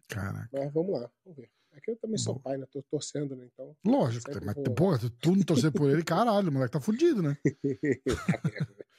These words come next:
Speaker 1: O cara fala assim, não, não,
Speaker 2: É.
Speaker 1: pô, não, Felipe Andrews, certeza. Vai, lá, porra.
Speaker 2: <laughs> Não, mas se o cara tem mais. Na verdade, o, a, a, a lógica, eu torço pra ele, mas a lógica diz que o Felipe Andrews, que o Felipe Andrews tá, tem mais resultado que ele, mas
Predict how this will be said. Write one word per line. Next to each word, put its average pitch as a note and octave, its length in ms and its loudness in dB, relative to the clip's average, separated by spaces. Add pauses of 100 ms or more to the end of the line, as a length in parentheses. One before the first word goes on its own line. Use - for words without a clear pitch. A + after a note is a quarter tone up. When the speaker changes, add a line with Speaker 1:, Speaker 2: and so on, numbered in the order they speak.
(400)
Speaker 1:
O - 40 -10
cara A3 160 6
fala G#3+ 180 4
assim, D#3+ 140 -2
não, G3 240 4
não, A2+ 200 4
Speaker 2:
É. - 20 0
Speaker 1:
pô, B2+ 240 0
não, A#2 200 -2
Felipe C#3 380 0
Andrews, A#2 320 -2
certeza. A2+ 560 -4
Vai, A#2 320 -4
lá, B2 200 -2
porra. C3 280 0
Speaker 2:
<laughs> - 1300 4
Não, F#4 140 8
mas B2+ 180 6
se C4 80 4
o B2+ 60 2
cara C#3 180 6
tem C#3 160 6
mais. C#3 220 8 (180)
Na D3+ 140 8
verdade, F3 640 8 (100)
o, C3+ 240 8
a, B2+ 60 8
a, A#2 340 0
a A#2+ 60 4
lógica, C#3 560 8
eu A2+ 80 2
torço - 320 2
pra A3 100 4
ele, C#3 80 10
mas A#2+ 220 4
a B2 40 6
lógica A#2+ 380 2
diz D3+ 140 -4
que - 100 -4
o - 20 0
Felipe F#3+ 300 0
Andrews, F3 240 2
que - 80 -2
o - 20 0
Felipe A2 300 -2
Andrews A2+ 180 -2
tá, D#3 220 0 (300)
tem C3+ 100 4
mais A2 200 0
resultado A#2+ 380 0
que G3 120 -4
ele, F#3+ 340 0
mas - 180 -12